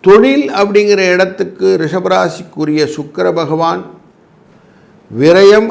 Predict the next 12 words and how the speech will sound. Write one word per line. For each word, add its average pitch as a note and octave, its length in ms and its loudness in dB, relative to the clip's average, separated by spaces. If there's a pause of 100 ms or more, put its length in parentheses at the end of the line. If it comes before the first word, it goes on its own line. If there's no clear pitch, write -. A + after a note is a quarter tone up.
அப்படிங்கிற F3 460 -4
இடத்துக்குள்ள C3+ 440 -10 (140)
வந்து D3 240 -6
உட்கார்றதுனால D3 720 -4 (1500)
கொஞ்சம் A#3 480 -4 (460)
செலவுகள் C4+ 600 0 (120)
உண்டாகும். E3 560 -2 (560)
ஆனாலும் G3 520 -2 (1400)
அந்த D#3 140 -6 (100)
செலவெல்லாம் F#3 520 0 (120)
லாபமாக F#3 600 -2 (100)
மாறிவிடும். A2 440 -10